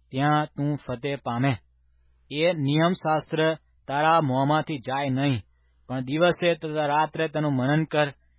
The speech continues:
કે તેમાં જે બધું લખેલું છે, તે તું કાળજીથી પાળે, કારણ કે ત્યારે જ તારો માર્ગ આબાદ થશે અને ત્યારે જ તું ફતેહ પામશે.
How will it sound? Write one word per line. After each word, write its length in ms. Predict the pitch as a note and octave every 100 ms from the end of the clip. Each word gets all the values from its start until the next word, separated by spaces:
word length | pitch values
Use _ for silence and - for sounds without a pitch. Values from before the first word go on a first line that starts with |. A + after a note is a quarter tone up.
| _ -
કે 100 | C#3
તેમાં 400 | - D3+ D#3 B2+
જે 220 | C#3 E3+
બધું 340 | E3 D3 D#3+
લખેલું 420 | D3+ C3 E3 E3+
છે, 200 | - A#2 - _ _ _ -
તે 180 | D3+ D#3
તું 240 | - D3
કાળજીથી 540 | - C3+ C#3 D3 C3+
પાળે, 440 | C#3 G#2 A2+ C3 A#2+ _ _ _ _ _
કારણ 280 | B2 D3+ E3+
કે 180 | - D#3+
ત્યારે 520 | - C3+ B2+ C#3+ E3+
જ 20 | -
તારો 220 | D3 D3
માર્ગ 280 | C#3 C3+ C3
આબાદ 400 | G#2+ A2 C3+ D#3+
થશે 420 | - C#3 - C#3 C3 _ _ -
અને 220 | C3+ C#3
ત્યારે 400 | - A#2+ C3 C#3+
જ 40 | - _ _ -
તું 140 | B2+ B2+
ફતેહ 360 | A#2+ A2+ C3 B2
પામશે. 380 | A2 G#2+ C#3